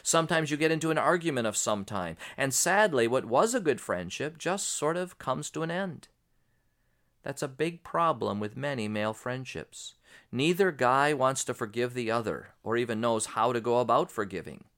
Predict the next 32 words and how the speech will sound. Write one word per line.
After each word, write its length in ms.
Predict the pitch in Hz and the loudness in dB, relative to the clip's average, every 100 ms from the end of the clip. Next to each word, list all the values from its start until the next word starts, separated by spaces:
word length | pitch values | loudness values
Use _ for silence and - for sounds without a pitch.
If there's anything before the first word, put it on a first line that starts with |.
| _ _ _ _ _ _ _ | _ _ _ _ _ _ _
But 100 | - | -8
as 120 | 175 202 | -6 -4
we 200 | 277 262 | -6 -6
experience 640 | - - 165 165 165 - | -8 -6 -4 -2 -4 -6
God's 380 | 151 151 147 - | -2 -2 -2 -8
grace 580 | 143 165 151 - - - | -6 -4 -6 -10 -12 -8
and 180 | 131 | -8
forgiveness 600 | 127 127 127 165 139 98 | -6 -8 -6 -6 -6 -8
through 220 | - 107 107 | -6 -8 -8
Jesus, 680 | - 165 180 - - - - _ _ - - - | -8 -8 -8 -12 -14 -18 -20 _ _ -20 -12 -4
then 200 | 156 196 | -2 0
we 140 | 208 | 0
learn 360 | 196 170 170 156 | 2 2 2 0
gradually 640 | 151 160 170 139 120 120 | 0 2 0 0 0 0
how 200 | 120 127 | 0 -2
to 140 | 127 123 | 0 -2
extend 440 | 123 - 127 120 | -4 -4 -4 -2
that 160 | 110 - | -4 -6
same 480 | - 147 175 214 202 | -6 -4 -4 -4 -6
forgiveness 720 | 120 104 104 101 110 117 - | -6 -4 -4 -4 -4 -8 -8
to 180 | 147 180 | -6 -6
others, 560 | 214 180 - - - _ _ - - | -6 -6 -10 -14 -18 _ _ -20 -12
including 960 | - 147 - - 214 269 180 98 110 156 - | -4 -4 -4 -4 0 2 2 0 -4 -6 -6
our 280 | 127 139 143 | -2 0 0
male 300 | 123 123 143 | -2 -2 -2
friends. 720 | - 208 220 92 - - - _ _ _ _ _ _ _ | -2 -4 -4 -8 -12 -18 -20 _ _ _ _ _ _ _
Colossians 560 | - 131 147 147 139 131 | -8 2 2 2 -2 -6
three 240 | 139 143 | -2 0
verse 220 | 135 131 - | 2 0 2
thirteen 480 | 127 120 131 123 | 0 0 -4 -6
says 300 | 123 113 120 | -4 -4 -2
this, 300 | 139 110 - | -2 -2 -4